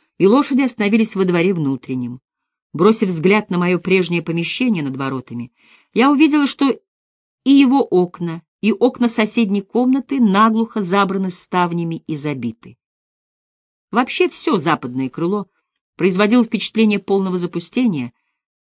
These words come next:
только колокольня и флюгер на высоком шесте,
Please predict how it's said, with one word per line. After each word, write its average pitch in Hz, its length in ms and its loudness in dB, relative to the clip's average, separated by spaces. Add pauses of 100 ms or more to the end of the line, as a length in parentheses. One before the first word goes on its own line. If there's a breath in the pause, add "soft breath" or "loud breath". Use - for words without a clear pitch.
только 226 240 0
колокольня 262 520 4
и 254 40 4
флюгер 180 540 2
на 143 140 -4
высоком 139 400 -6
шесте, - 460 -8